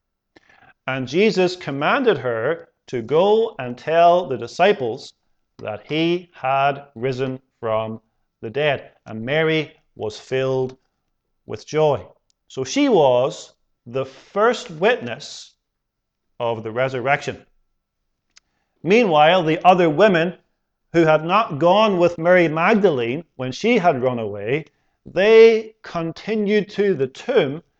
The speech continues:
and there they met the angels. And the angels said to them, in Luke twenty-four,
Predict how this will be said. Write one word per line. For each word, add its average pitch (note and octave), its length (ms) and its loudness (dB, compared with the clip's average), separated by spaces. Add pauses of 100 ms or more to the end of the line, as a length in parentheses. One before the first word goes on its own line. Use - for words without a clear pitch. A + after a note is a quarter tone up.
(340)
and D#3 320 -4
there A3+ 460 0
they G3 380 2
met F#3 420 0
the D#3+ 300 -2
angels. G3 460 -2
And D3 140 -8
the D3+ 140 -6
angels G3+ 460 0
said F#3 260 2
to C#3 100 -8
them, D#3 460 0 (640)
in A#2 140 -12
Luke C#3+ 180 -4
twenty-four, A2+ 840 -10